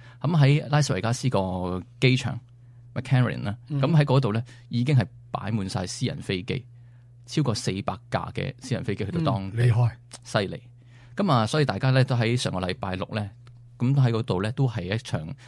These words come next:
Speaker 1: 可以話一場好好嘅交流。咁呢一場拳賽呢，咁啊，總共發行咗一千張門票畀外圍去買啦，唔夠六十秒已經買晒。
Speaker 2: 唔夠六十秒，哇，
Speaker 1: 係啦。
Speaker 2: 厲害。
Speaker 1: 一千蚊門票，仲要喺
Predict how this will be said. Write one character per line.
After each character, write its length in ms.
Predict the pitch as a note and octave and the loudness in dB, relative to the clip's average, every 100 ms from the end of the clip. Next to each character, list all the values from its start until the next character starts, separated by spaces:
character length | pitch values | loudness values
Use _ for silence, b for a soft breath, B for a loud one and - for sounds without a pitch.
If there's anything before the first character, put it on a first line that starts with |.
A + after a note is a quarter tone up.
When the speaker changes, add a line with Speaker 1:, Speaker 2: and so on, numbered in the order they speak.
| B | B
Speaker 1:
可 80 | - | 0
以 20 | |
話 180 | A2+ F2+ | 0 0
一 20 | |
場 160 | C3 D#2+ | -4 -6
好 100 | - | -6
好 140 | F2+ A2 | -4 -2
嘅 280 | A2+ F#2 F2+ - - | -2 -2 -4 -8 -12
交 300 | - A2 A2 | -4 -2 -2
流。 240 | A2 G2 - - - - - B B B | -4 -6 -10 -18 -20 -20 -20 B B B
咁 120 | - G3 A#3 | -2 0 0
呢 60 | G#3 - - | -2 -8 -6
一 80 | A#3 | -4
場 400 | - - D#3 D3 | -4 -6 -6 -8
拳 240 | - D#2+ E2+ | -6 -8 -6
賽 220 | - G2+ | -4 -2
呢， 120 | A#2 b b | -2 b b
咁 160 | - E3+ | -4 -2
啊， 40 | |
總 160 | C#3 B2 | 2 2
共 180 | C3 G2 | 2 0
發 160 | - | -4
行 260 | A2+ G#2+ - | -4 -6 -6
咗 160 | F2+ G2 | -4 -2
一 120 | B2 | -4
千 320 | - - B2 | -4 -2 0
張 160 | B2 A#2 | 2 0
門 240 | G#2+ D#2 | 0 -4
票 160 | E2 F2 | -6 -6
畀 200 | E2+ G2+ G#2+ | -6 -4 -4
外 160 | F2+ E2+ | -6 -8
圍 160 | - - - - - - - | -12 -14 -20 -20 -20 -20 -6
去 120 | G2+ | -4
買 140 | F#2 F2+ F#2 | -2 -4 -6
啦， 120 | G2+ G#2+ - B B - | -6 -10 -16 B B -2
唔 100 | G#2+ A2 | 0 4
夠 140 | B2 | 4
六 120 | A2+ - | 2 -2
十 140 | - | -6
秒 180 | - F#2 | -4 -6
已 20 | |
經 100 | G2 | -4
買 180 | A2 C3 | -6 -8
晒。 100 | C3+ - - - | -10 -14 -10 0
Speaker 2:
唔 260 | D#3 C#3 | 2 4
夠 200 | C#3 E3+ | 4 4
六 100 | D3+ | 4
十 140 | B2+ D3 | 0 -2
秒， 280 | C#3 D3+ - - | 0 0 -4 -10
哇， 180 | - C3 | 0 4
Speaker 1:
係 120 | - | 4
啦。 60 | C3+ | 2
Speaker 2:
厲 220 | D3 D3 | 2 2
害。 180 | C#3 A#2+ B B B B | 4 2 B B B B
Speaker 1:
一 80 | F#3 | -4
千 280 | - - E3+ | -4 -2 0
蚊 120 | E3 | 2
門 220 | C#3 F2 | 2 0
票， 200 | F#2+ G2 - - - | -2 -4 -4 -16 -6
仲 160 | G2+ | -2
要 80 | G2 | 0
喺 140 | G#2+ | 0